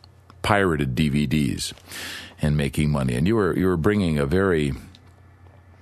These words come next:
Christian aspect to this, saying, "But, but this guy's trying to make a living in a system that's totally corrupted, full of laws that are corrupted, and,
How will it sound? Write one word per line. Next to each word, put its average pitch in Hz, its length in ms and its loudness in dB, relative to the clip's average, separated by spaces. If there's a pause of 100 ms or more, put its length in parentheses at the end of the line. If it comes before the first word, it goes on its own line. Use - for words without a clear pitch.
(320)
Christian - 600 -2 (200)
aspect 71 520 -2
to - 80 -2
this, 87 220 0
saying, 78 400 0
"But, 87 240 -2
but - 480 -4
this 92 160 0
guy's 76 300 0
trying 78 240 0
to 78 60 0
make 78 200 -2
a 69 60 0
living 69 380 0
in 69 120 0
a 69 80 -2
system - 420 -2
that's - 200 -4
totally 69 420 -2
corrupted, 78 560 -2 (160)
full 82 220 0
of 73 100 -2
laws 76 460 0
that 71 120 0
are 71 80 -2
corrupted, 64 540 -2
and, 78 200 -2